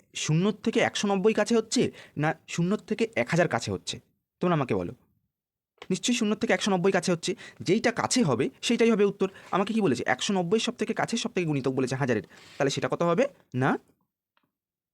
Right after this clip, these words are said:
সেটা হবে শূন্য। এবার তোমরা এটাও বলতে পারো, যদি এখানে হাজার না দিয়ে তোমাকে যদি বলতো যে এখানে ধরো দেওয়া রয়েছে একশো, তাহলে যদি একশো এর কাছের সবথেকে পূর্ণ সংখ্যার গুণিতক বলতো, আর যদি এখানে একশো নব্বই লেখা থাকতো,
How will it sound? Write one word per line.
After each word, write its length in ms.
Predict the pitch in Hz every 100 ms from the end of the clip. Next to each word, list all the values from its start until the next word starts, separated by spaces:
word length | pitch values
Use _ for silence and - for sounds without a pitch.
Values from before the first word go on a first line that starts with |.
| _ -
সেটা 160 | - 131
হবে 120 | 139 302
শূন্য। 200 | 185 127 - _ _ _ _ -
এবার 180 | 190 190 - _
তোমরা 160 | 226 185 - -
এটাও 140 | 175 233
বলতে 140 | 208 151
পারো, 120 | 117 156 - -
যদি 140 | 196 -
এখানে 160 | 160 208 -
হাজার 180 | 117 175
না 60 | 196
দিয়ে 120 | 120 120 208 -
তোমাকে 200 | 160 175
যদি 100 | 175 165
বলতো 140 | 160 170
যে 40 | 151
এখানে 160 | 147 156
ধরো 100 | 143
দেওয়া 140 | 135 139
রয়েছে 160 | 147 - -
একশো, 200 | - - - _ _ - -
তাহলে 160 | - 202
যদি 80 | 220 247 -
একশো 200 | - -
এর 60 | 240 240 -
কাছের 220 | - 220 -
সবথেকে 260 | - 214 208
পূর্ণ 140 | 175 185
সংখ্যার 220 | 196 175 143
গুণিতক 220 | 135 120 101
বলতো, 180 | 92 120 - -
আর 60 | 123
যদি 80 | 151
এখানে 140 | 170 170
একশো 140 | 104 170
নব্বই 220 | 123 117 185
লেখা 120 | 160 120
থাকতো, 180 | -